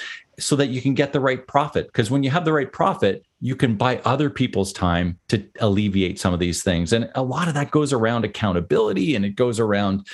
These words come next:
just different things. When you get into business, it's like, "Hey, I just need to get into business and get going." But as your business grows,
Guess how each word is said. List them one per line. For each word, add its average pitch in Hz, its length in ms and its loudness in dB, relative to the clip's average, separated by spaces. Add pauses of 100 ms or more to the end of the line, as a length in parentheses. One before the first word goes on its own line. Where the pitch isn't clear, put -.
(400)
just 214 240 0
different 214 300 0
things. 147 320 0
When 131 100 2
you 139 80 -2
get 214 180 0
into 202 200 0
business, 131 500 0
it's 117 140 -4
like, 120 240 0
"Hey, 143 140 4
I 110 60 2
just 135 200 -2
need 151 100 0
to 120 60 -2
get 127 140 2
into 127 180 2
business 117 340 0
and 95 100 2
get 95 200 2
going." 104 260 2
But 110 100 2
as 131 140 0
your 123 80 0
business 151 380 -2
grows, 101 520 0